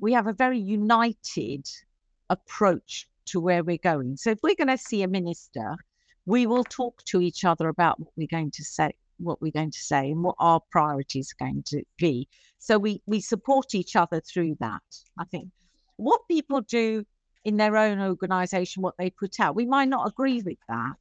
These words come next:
but there is a common approach to that. Um, and I'm very clear since I've been in the chair that we, we, we respect each other's views, but we also respect the differences.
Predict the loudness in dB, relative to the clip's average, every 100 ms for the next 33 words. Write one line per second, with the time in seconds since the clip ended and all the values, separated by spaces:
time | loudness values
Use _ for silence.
0 | _ _ _ -4 2 2 2 0 -4 -4
1 | 0 2 2 0 -4 -2 0 0 _ -20
2 | -20 -12 -8 -8 -8 -10 -10 -14 _ -20
3 | _ _ _ _ 0 4 4 0 -10 _
4 | _ _ _ _ -2 2 4 4 2 2
5 | 0 -2 -2 0 0 -2 -2 2 2 0
6 | _ _ _ -4 -4 -4 -8 -2 0 0
7 | -2 -4 -8 -8 -4 0 0 -2 _ _
8 | _ _ _ _ _ _ _ _ _ _
9 | _ 0 2 2 -2 2 2 2 -6 -6
10 | -4 0 0 2 -4 -2 -4 -8 -16 -12
11 | -4 -2 -2 -4 -6 -10 -14 -20 _ _
12 | _ _ 2 4 4 2 -2 0 0 2
13 | 2 0 2 2 4 0 0 0 0 _
14 | -6 -4 -4 -6 -8 -10 -12 -12 -14 -20